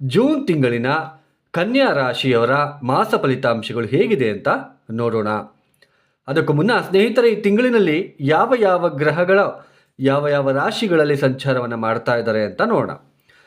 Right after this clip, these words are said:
ಮೊದಲನೇದಾಗಿ ಶನಿ ಮೀನ ರಾಶಿಯಲ್ಲಿ ಸಂಚಾರ, ಗುರು ಮಿಥುನ ರಾಶಿಯಲ್ಲಿ ಸಂಚಾರ,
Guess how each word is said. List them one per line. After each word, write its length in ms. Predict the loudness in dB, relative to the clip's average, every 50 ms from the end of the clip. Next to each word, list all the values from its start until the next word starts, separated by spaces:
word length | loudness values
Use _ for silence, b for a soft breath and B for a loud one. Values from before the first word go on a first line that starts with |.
| b b b b b b 0
ಮೊದಲನೇದಾಗಿ 880 | 2 2 2 2 2 2 2 0 0 0 0 -2 -2 -4 -6 -10 -14 -8
ಶನಿ 640 | -2 0 2 2 2 2 0 -2 -6 -12 _ _ -8 -2
ಮೀನ 260 | 0 0 2 2 2
ರಾಶಿಯಲ್ಲಿ 400 | 2 2 0 0 -2 -4 -4 -4
ಸಂಚಾರ, 400 | -4 -6 -6 -4 -4 -4 -2 0 -2 -2 -4 -6 -10
ಗುರು 480 | -6 -2 0 2 2 2 2 0 -4 -8 -10
ಮಿಥುನ 260 | -8 -4 -2 0 2
ರಾಶಿಯಲ್ಲಿ 360 | 2 2 2 0 -2 -6 -6
ಸಂಚಾರ, 420 | -6 -8 -8 -8 -4 -2 0 0